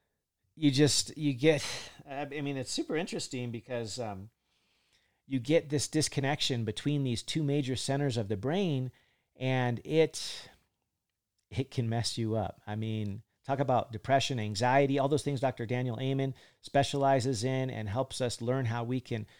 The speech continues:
control and prevent and improve. And, like, that's the stuff that, that we need those tools, because if we are just left to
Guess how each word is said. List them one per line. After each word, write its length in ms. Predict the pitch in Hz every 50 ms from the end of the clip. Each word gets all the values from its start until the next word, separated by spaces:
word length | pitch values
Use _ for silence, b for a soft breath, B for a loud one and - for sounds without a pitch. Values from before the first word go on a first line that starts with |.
| b b b b _
control 680 | - 110 104 - - - 139 135 135 143 156 160 160
and 280 | 151 127 113 107 107 -
prevent 680 | - - 110 107 98 95 120 139 143 160 175 170 - -
and 160 | 123 113 107
improve. 720 | 104 104 104 - - - 147 151 160 170 175 180 190 185 165
And, 260 | 123 123 120 117 113 b b b b b b b b -
like, 220 | 127 131 127 - - -
that's 280 | 139 160 185 185 - -
the 100 | - 175
stuff 440 | - - - 170 160 156 - - -
that, 220 | - 131 123 113 - - _ _ 139 123
that 220 | 123 113 107 -
we 240 | 143 139 151 160 160
need 260 | 160 160 175 180 147
those 240 | 143 165 165 139 -
tools, 640 | - - - 170 226 285 320 - 85 80 92 - - _ _ _ _ _ _ _
because 520 | 135 135 127 - 139 143 143 143 135 117 - _ _ _
if 240 | - 156 147 - -
we 160 | 156 147 143
are 60 | 151 143
just 220 | 123 156 127 110
left 380 | 131 131 147 170 165 - - -
to 240 | - 160 147 135